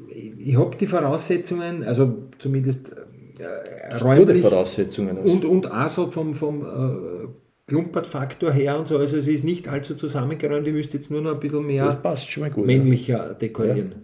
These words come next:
Speaker 1: Aber nicht dekorieren natürlich, nicht?
Speaker 2: Nicht dekorieren,
Speaker 1: Ich
Speaker 2: richtig.
Speaker 1: könnte aber
Speaker 2: Arrangieren.
Speaker 1: so, ja, eben, aber ich arrangiere Dinge, die,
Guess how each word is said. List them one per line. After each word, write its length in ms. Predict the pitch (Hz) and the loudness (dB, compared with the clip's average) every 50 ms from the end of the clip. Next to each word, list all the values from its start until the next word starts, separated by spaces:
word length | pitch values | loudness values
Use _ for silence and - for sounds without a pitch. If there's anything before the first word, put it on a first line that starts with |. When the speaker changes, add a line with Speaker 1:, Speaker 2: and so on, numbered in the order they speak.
| - _ | -20 _
Speaker 1:
Aber 200 | - 113 127 135 | -2 0 2 2
nicht 220 | 147 151 135 - 147 | 2 2 0 0 0
dekorieren 420 | 147 143 147 143 131 120 110 101 | 0 0 2 0 0 0 0 -2
natürlich, 440 | 98 95 92 - - - - - - | -4 -8 -10 -12 -14 -14 -14 -12 -8
nicht? 220 | 113 120 123 - | -8 -8 0 2
Speaker 2:
Nicht 280 | 113 135 165 170 - - | 4 4 4 4 2 0
dekorieren, 460 | 180 170 - 160 151 147 127 110 107 | 0 0 2 2 2 4 4 2 2
Speaker 1:
Ich 60 | 107 - 104 - | 2 0 2 4
Speaker 2:
richtig. 180 | 135 147 143 | 4 4 4
Speaker 1:
könnte 140 | 175 175 175 | 4 4 4
aber 300 | 156 143 151 156 143 123 | 4 6 6 4 2 2
Speaker 2:
Arrangieren. 600 | - 139 139 135 117 - - 143 127 98 92 90 - - - - - - | 2 4 6 6 6 6 6 4 4 4 2 -2 -8 -12 -16 -20 -18 -4
Speaker 1:
so, 60 | 151 | 2
ja, 140 | 156 180 175 | 2 4 6
eben, 220 | 180 190 185 151 135 | 8 8 8 8 6
aber 180 | 127 117 131 | 4 4 4
ich 180 | 131 127 - - | 2 2 0 2
arrangiere 640 | 139 131 139 151 156 143 131 147 160 170 175 185 | 4 4 4 4 4 2 2 2 2 4 4 4
Dinge, 320 | 170 175 170 165 175 180 175 | 2 2 0 2 2 2 2
die, 480 | 180 156 147 151 147 147 151 139 143 | 2 2 2 4 4 2 0 0 -4